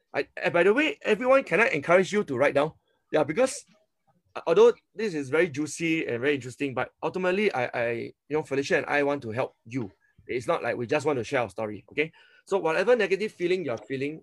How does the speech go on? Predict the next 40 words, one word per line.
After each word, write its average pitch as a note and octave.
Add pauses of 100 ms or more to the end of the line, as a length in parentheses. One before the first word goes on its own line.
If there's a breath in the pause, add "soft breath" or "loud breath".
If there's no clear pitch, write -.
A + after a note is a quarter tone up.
you A#2
know, B2+
like, B2+
anger, C#3
frustration, A#2
disappointment, A#2+
sorrow, A#2+ (300)
grief, C#3 (800)
uh, B2+
I -
would D#3+
like G#3
to -
encourage D3
you F3
to, B2
to A#2
write C3+
down, D3+ (120)
these C#3
are A2+
the G#2+ (140)
few D3+
steps -
you A2+
can A2
consider B2 (280)
taking, A2
okay? C3
So E3+
one E3
more F#3 (420 loud breath)
time, D#3+
is -
the A2
first E3
one E3+
is A2+
just D3
really, C#3+